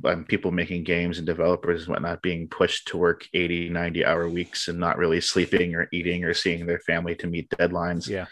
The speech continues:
Speaker 1: So, I mean, if Cyberpunk was what they needed to have to finally maybe relax a little bit. 'Cause I know, for instance, I was watching some, um, gameplay on Biomutant, which I knew nothing about until recently. Um,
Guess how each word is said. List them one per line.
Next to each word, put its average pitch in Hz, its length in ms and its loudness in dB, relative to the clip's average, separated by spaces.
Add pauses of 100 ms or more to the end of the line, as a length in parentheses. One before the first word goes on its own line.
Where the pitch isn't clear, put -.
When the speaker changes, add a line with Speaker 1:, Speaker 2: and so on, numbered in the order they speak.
(220)
Speaker 1:
So, 95 520 8
I 85 40 2
mean, 92 280 2
if 95 420 2 (580)
Cyberpunk 95 480 2
was 90 580 6
what 87 180 0
they 85 440 2
needed 85 300 -6
to - 260 2 (120)
have 85 360 2
to 95 120 0
finally 85 420 -2
maybe 87 360 0 (260)
relax 85 400 2
a - 40 2
little 95 100 4
bit. 101 140 4
'Cause - 120 -2
I 107 60 8
know, 107 100 6
for 95 220 4
instance, 101 400 0
I 95 60 4
was 98 200 0
watching 92 400 0
some, 87 340 -2 (680)
um, 90 580 2 (120)
gameplay 92 340 6
on 87 100 2
Biomutant, 90 600 4
which - 160 0
I 117 80 6
knew 87 140 2
nothing 85 400 2
about 82 460 2
until 85 220 0
recently. 82 560 -2 (520)
Um, 87 480 6